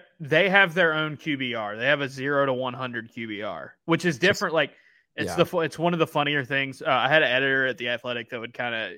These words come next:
Speaker 1: he, he kinda taught this to me one time. It's like, there's a, you know, quarterback rating, uh, quarterback efficiency, passer efficiency, passer rating.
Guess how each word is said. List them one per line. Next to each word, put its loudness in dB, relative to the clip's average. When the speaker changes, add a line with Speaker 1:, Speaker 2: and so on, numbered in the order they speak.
Speaker 1:
he, -10
he -12
kinda -2
taught -6
this -20
to -14
me -10
one -10
time. -10
It's -16
like, -6
there's 0
a, -10
you 0
know, -2
quarterback 10
rating, 6
uh, 2
quarterback 6
efficiency, -2
passer 4
efficiency, -2
passer 0
rating. 0